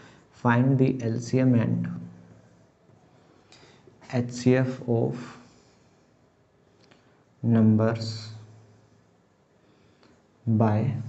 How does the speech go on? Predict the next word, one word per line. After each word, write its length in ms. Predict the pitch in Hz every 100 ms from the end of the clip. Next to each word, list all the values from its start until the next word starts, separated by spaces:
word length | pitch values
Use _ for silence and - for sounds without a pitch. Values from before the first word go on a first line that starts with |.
| - - - - - _ _ _ _ _ - - - _ _ _ _ _ - _ _ _ _ _ _ _ _ _ _ _ _ _ _ _ _ _ _ _ _ - _ _ _ -
prime 380 | - 110 113